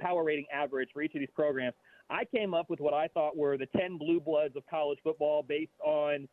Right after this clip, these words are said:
having an all-time average K Ford rating of greater than seventy-five, uh, uh, so seventy-five on a zero to one hundred scale. It's the eight traditional blue bloods that a lot of people think of, and then I also added in Penn State and Florida State. And some people will argue that those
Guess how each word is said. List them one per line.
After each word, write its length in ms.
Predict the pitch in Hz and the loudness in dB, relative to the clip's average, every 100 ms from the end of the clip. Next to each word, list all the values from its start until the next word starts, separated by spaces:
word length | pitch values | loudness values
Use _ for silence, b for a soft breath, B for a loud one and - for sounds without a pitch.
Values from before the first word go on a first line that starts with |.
| b b | b b
having 340 | - 165 170 151 | -6 -4 -4 -6
an 60 | - _ | -8 _
all-time 520 | 170 190 226 185 170 160 | 0 0 0 -2 -2 -2
average 300 | 160 156 156 | 0 0 -2
K 120 | - 208 | -4 -2
Ford 160 | 165 156 | 0 2
rating 280 | 151 151 143 | 2 2 -2
of 120 | 120 | -2
greater 440 | 131 160 196 202 | 0 2 4 2
than 160 | 175 160 - | 0 -6 -2
seventy-five, 680 | 165 151 143 143 123 107 139 | 0 0 -4 -2 -2 -2 -4
uh, 180 | - | 0
uh, 260 | 147 143 131 | 0 2 0
so 120 | - 151 | 0 0
seventy-five 460 | 196 180 170 156 151 | 0 -2 -2 -2 -2
on 120 | 143 | -4
a 100 | 131 | -2
zero 240 | 147 165 | 2 4
to 80 | 156 | 4
one 220 | 143 147 | 2 0
hundred 300 | 143 143 131 - | -2 -2 -4 -4
scale. 380 | - 143 127 110 b b b | -2 0 0 -6 b b b
It's 140 | 180 - | -4 -2
the 60 | 180 | -2
eight 200 | 190 247 | -2 -2
traditional 380 | 247 202 - 180 | -2 -2 -2 -4
blue 180 | 156 165 | 0 2
bloods 240 | 165 160 | 2 0
that 100 | 151 | 0
a 40 | 143 | 0
lot 180 | 147 160 | 0 0
of 60 | |
people 180 | 175 143 | -2 -2
think 220 | 175 170 | -4 -2
of, 220 | 147 131 127 | 0 0 -2
and 120 | 147 147 | -4 -2
then 120 | 151 | -2
I 200 | 156 180 | -2 -2
also 340 | 180 165 160 147 | -2 -2 -2 0
added 320 | 151 147 147 | 0 0 0
in 200 | 147 139 | -2 -4
Penn 340 | - 185 160 - | -2 -2 -4 -6
State 300 | - 190 262 170 | -2 -2 -2 -6
and 140 | 147 - | -8 -4
Florida 320 | 190 202 147 - | 0 0 0 -4
State. 280 | 143 113 - 156 | -4 -4 -6 -10
And 120 | 151 | -4
some 120 | 214 | -4
people 220 | 220 202 190 | -4 0 0
will 120 | 170 | 2
argue 420 | 175 165 170 175 | 0 -2 -2 0
that 220 | 151 143 | 0 2
those 180 | 156 160 | 0 0